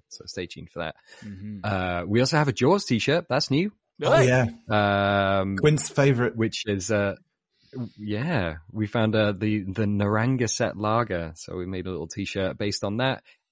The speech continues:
Speaker 1: Uh, it's, it's, it's very nineteen seventies. It's in a kind of sand color.
Speaker 3: Yeah.
Speaker 1: So you will look like you're ready to hit Amity Shores.
Speaker 2: <laughs> Tan and taupe.
Speaker 1: Uh,
Speaker 2: Love it.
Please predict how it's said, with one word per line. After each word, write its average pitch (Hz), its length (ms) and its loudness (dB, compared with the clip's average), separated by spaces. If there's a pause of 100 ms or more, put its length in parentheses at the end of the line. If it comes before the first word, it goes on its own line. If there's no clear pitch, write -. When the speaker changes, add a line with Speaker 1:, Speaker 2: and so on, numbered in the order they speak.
(180)
Speaker 1:
Uh, 95 460 -2
it's, - 380 -8
it's, - 300 -12
it's 67 180 -16
very 87 200 -6
nineteen 85 340 -10
seventies. 87 600 -10
It's - 160 -18
in 85 80 -12
a 85 60 -14
kind 92 260 -12
of 82 80 -12 (180)
sand 104 680 -10
color. 82 320 -10
Speaker 3:
Yeah. 104 220 0 (220)
Speaker 1:
So - 220 -12
you 90 180 -8
will 95 260 -2
look 90 240 -6 (280)
like 92 240 -8
you're 98 100 -4
ready 92 260 -4
to 95 120 -12
hit 90 200 -6
Amity 90 380 -8
Shores. 85 360 -6
Speaker 2:
<laughs> - 180 0
Tan 139 200 4
and 135 140 -2
taupe. 120 300 0 (200)
Speaker 1:
Uh, 101 260 -4
Speaker 2:
Love 143 260 4
it. - 180 0